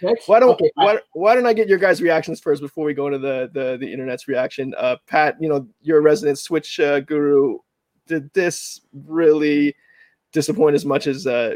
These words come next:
Speaker 2: people think, uh, say?
Speaker 1: It is.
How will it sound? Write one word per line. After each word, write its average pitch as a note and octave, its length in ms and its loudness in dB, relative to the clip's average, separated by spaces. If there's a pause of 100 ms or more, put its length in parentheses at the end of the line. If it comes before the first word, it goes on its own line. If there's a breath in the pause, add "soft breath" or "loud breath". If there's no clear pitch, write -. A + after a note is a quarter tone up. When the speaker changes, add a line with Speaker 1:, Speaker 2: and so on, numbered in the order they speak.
Speaker 2:
people C#3 260 -10
think, - 200 -10
uh, - 60 -6
say? C#3 360 -2 (920)
Speaker 1:
It A#3+ 300 4
is. A3+ 420 4